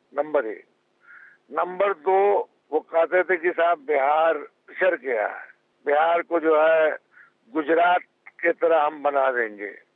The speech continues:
तो हम लोगों का demand सिर्फ इतना ही है कि साहब आप हमको special facilities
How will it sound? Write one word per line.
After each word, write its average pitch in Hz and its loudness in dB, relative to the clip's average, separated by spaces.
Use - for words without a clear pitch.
तो 170 4
हम 160 -2
लोगों 208 2
का 208 0
demand 185 0
सिर्फ 170 -2
इतना 160 -2
ही 185 0
है 113 0
कि 143 -8
साहब 160 0
आप 143 0
हमको 151 0
special 147 -4
facilities 147 -4